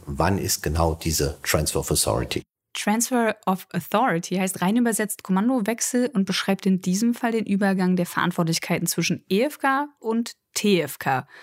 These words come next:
Speaker 2: Also wenn für beide Kommandos Zuständigkeiten im Wechsel entstehen. Ich stelle mir also zukünftig eine enge Zusammenarbeit vor.
Speaker 1: Ah, die müssen sich gar nicht zukünftig vorstellen, sondern die ist auch im Moment schon da. Gerade jetzt in den,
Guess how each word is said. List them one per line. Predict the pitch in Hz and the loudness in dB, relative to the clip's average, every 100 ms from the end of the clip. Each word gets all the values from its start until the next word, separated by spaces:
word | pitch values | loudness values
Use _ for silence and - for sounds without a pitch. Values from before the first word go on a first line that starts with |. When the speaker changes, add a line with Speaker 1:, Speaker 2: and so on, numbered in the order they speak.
| - - - | -20 -20 -4
Speaker 2:
Also | 208 214 | -2 0
wenn | 214 | -2
für | 208 | 0
beide | 185 185 320 | 0 0 0
Kommandos | - 208 202 233 269 - | 0 0 2 0 -2 -4
Zuständigkeiten | - - 285 - 240 240 240 - 202 208 | -6 -2 -2 0 2 2 0 -2 -2 0
im | 196 | 2
Wechsel | 175 165 143 | 2 0 -2
entstehen. | 131 - 131 123 - - - | -4 -4 -4 -6 -10 -20 -6
Ich | 180 | 0
stelle | 247 | 2
mir | 254 226 | 2 0
also | 196 | -2
zukünftig | 190 - 254 240 294 285 311 302 - | -4 -2 -2 0 0 0 -2 -2 0
eine | 202 - - | 0 -2 -2
enge | 202 220 | -2 0
Zusammenarbeit | 208 202 190 147 131 - | -2 2 2 2 -4 -6
vor. | - 127 - _ _ _ | -4 -4 -6 _ _ _
Speaker 1:
Ah, | - 104 | 0 0
die | 95 | 2
müssen | 104 110 | 0 0
sich | 98 | 0
gar | 104 95 | 2 2
nicht | 90 | 0
zukünftig | - - 117 98 82 | -2 0 0 0 0
vorstellen, | 87 - 87 | 0 2 0
sondern | 82 90 90 | 2 2 2
die | 85 | 0
ist | - - | -2 0
auch | 85 | -2
im | 90 | 0
Moment | 85 85 98 113 | 0 2 2 0
schon | 120 117 | -2 0
da. | 107 117 | 2 0
Gerade | 120 82 87 98 | -2 0 0 2
jetzt | 95 - - | 0 0 0
in | 82 | 0
den, | 78 76 | 2 0